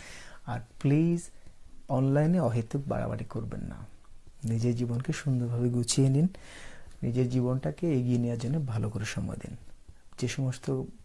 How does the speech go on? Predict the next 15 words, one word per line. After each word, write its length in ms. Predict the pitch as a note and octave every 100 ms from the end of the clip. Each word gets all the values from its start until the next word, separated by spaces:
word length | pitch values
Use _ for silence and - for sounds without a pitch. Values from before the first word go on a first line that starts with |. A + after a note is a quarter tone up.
| -
কাজগুলো 440 | - A#2 - C3 C3
করলে 280 | A#2+ A#2+
নিজের 260 | D3 A#2+ A#2
জীবনটা 440 | A2+ A2+ A2+ A#2
আরও 80 | A2+
সামনের 360 | B2 C3 B2+ B2+
দিকে 260 | B2+ C3
এগুবে, 300 | B2+ C3+ D#3 G3 - - - - - - - - - - -
কারো 160 | - B2
কথায় 260 | B2 - C3
কান 200 | A#2 A2+
দিবেন 220 | A2+ A#2
না, 180 | B2+ F3
সবাইকে 300 | - F3+ F#3
ভালোবাসবেন, 640 | C#3 A2+ G#2 G2+ - -